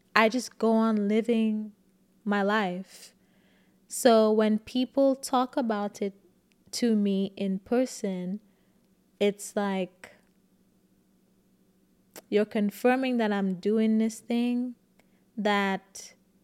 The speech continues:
part of me has more or less detached from because of a fear of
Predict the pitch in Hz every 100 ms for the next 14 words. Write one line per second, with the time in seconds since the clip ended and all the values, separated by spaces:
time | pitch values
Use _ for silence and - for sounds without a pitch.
0 | _ _ _ - - 247 247 247 214 208
1 | 202 208 196 196 196 196 202 208 202 196
2 | 196 202 - - 202 - - - 247 254
3 | 262 262 - _ _ _ - 220 226 214
4 | 208 202 196 196 - _ _ _ - 196
5 | - - - - 240 233 214 208 - 190
6 | 185 175 - -